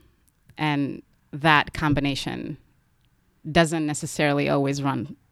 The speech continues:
things. They don't. Um, if, if you look at it, you know, all the coaches that I had in speech were,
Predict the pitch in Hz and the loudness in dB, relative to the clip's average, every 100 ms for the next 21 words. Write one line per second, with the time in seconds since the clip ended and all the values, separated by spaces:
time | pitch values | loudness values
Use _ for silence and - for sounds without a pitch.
0 | _ _ - - 175 - - - - 147 | _ _ -16 -4 -2 -2 -10 -8 -2 0
1 | 139 131 104 - - - - - - - | 0 -4 -6 -10 -14 -20 -20 -20 -20 -20
2 | - 156 135 - - 151 _ _ _ _ | -8 -2 -2 -4 -8 -16 _ _ _ _
3 | _ - 165 - - 151 165 160 220 226 | _ -4 -4 -4 -8 -6 -2 2 2 4
4 | 165 143 135 - - 156 135 127 160 151 | 4 4 -2 -4 -2 0 0 -2 0 0
5 | 156 196 170 165 147 147 143 139 135 131 | 2 2 0 -4 -4 -2 -2 -2 -4 -6
6 | 131 - 143 123 - 143 127 - | -6 -6 -6 -6 -8 -6 -6 -6